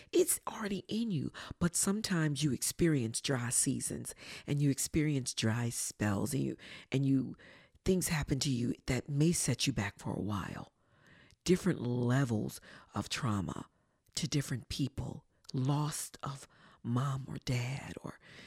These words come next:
experience a tragic car accident. I've been there. Car accident set me back several times, financially, um, emotionally, physically,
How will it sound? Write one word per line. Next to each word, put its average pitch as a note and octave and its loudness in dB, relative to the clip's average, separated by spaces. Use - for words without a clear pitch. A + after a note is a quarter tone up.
experience C3 -2
a D#2 -2
tragic - 0
car C#3 2
accident. - -4
I've - -14
been G#3+ 4
there. A#2+ -4
Car - -2
accident - -8
set - -2
me C3 -4
back A#2+ -4
several - 0
times, - -2
financially, C3 2
um, G#2 -2
emotionally, C#3 4
physically, D3 4